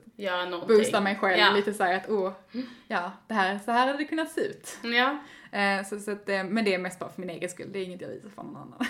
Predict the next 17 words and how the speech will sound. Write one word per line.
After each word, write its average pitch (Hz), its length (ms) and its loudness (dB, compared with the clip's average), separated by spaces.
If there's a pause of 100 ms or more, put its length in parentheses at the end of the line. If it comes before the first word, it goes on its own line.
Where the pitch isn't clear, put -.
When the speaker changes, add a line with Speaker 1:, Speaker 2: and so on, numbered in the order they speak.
Speaker 1:
Nej. - 160 6
<laughs> 320 880 4 (1500)
Speaker 2:
Men 277 80 6
jag 285 100 8
kan 277 80 6
känna 277 260 8
mig 240 180 6
väldigt 240 320 8
motiverad 233 600 6
efter 226 220 2
det, 196 200 2
så 247 80 0
det 208 60 0
kan 254 200 6
vara 214 100 0
värt - 340 -2
det. 233 160 2